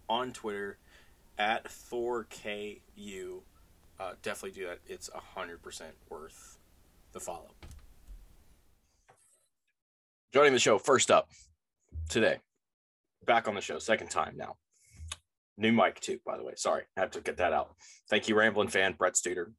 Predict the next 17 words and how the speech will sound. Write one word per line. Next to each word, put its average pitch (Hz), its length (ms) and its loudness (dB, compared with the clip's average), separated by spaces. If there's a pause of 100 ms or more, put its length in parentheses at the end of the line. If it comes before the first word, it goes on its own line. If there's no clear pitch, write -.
(500)
Um, 110 560 6 (560)
Thor 117 160 -2
Nystrom 123 440 0 (260)
from 104 120 -8
N 117 100 -2
B 123 100 -6
C 139 120 -6
Sports. - 520 -4 (600)
Uh, 101 480 4 (800)
well, 104 100 -4
we 131 120 0
had 156 200 4
you 139 120 0
on 123 60 0
the 107 60 -6
podcast 101 440 -4
before. - 300 -10